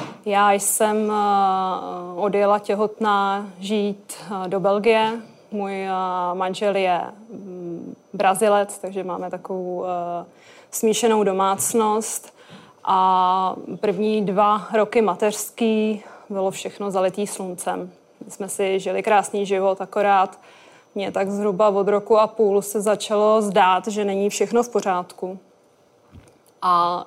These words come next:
začala jsem, eh, potom trošku víc pátrat a dostala jsem se na ortopedii, kde mi řekli, že dcera je ortopedicky v pořádku a zeptali se mě, jestli jsem byla na neurologii.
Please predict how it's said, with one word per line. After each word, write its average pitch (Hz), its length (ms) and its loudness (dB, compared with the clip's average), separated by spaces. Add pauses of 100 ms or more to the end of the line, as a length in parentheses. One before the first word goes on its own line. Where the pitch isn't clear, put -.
(140)
začala 202 440 -2
jsem, 214 420 0
eh, 202 760 2
potom 202 300 -6
trošku 202 320 -4
víc 220 220 -4
pátrat 226 580 0 (580)
a 196 140 -2
dostala 208 320 2
jsem 226 200 0
se 220 160 -4
na 196 120 0
ortopedii, 226 680 4
kde 202 180 2
mi 214 140 0
řekli, 214 640 4
že 202 300 2 (460)
dcera 202 280 -2
je 196 200 2
ortopedicky 196 720 -2
v - 60 -8
pořádku 196 840 0
a 202 60 -2
zeptali 190 380 -4
se 208 180 -6
mě, 202 460 -4 (580)
jestli 196 380 0
jsem 208 300 -2
byla 202 220 4
na 202 80 2
neurologii. 180 760 -2